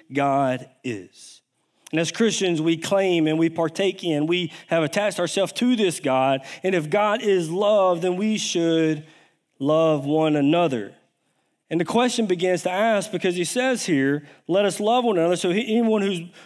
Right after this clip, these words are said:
anyone who's been born of God loves, and whoever has not been born of God does not love. And so what kind of love is he specifically talking about here? 'Cause I see people who don't know Jesus that love, right? Anybody with me?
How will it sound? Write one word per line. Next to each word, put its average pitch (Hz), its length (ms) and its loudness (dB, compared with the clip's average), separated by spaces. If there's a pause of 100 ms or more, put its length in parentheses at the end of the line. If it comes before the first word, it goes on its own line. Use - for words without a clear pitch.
(200)
anyone 214 300 2
who's 202 100 -2
been 185 160 0
born 214 200 2
of 240 120 -2
God 208 240 2
loves, 180 520 2
and 185 140 -2
whoever 185 320 0
has 214 240 -2
not 208 140 0
been 175 160 -2
born 160 160 0
of 160 160 -2
God 170 320 0
does 233 200 0
not 143 240 0
love. 110 360 -4 (300)
And 208 100 0
so 226 100 0
what 240 180 0
kind 269 160 0
of 214 80 2
love 196 420 4
is 180 120 -4
he 208 80 -4
specifically 208 580 -4
talking 208 380 -2
about 135 180 0
here? 117 180 -2 (220)
'Cause 175 80 -4
I 240 80 4
see 233 180 0
people 220 280 0
who 220 100 4
don't 214 220 0
know 262 180 2
Jesus 175 400 -4
that 233 160 0
love, 254 420 -4
right? 175 280 0
Anybody 196 240 0
with 247 160 0
me? 294 120 0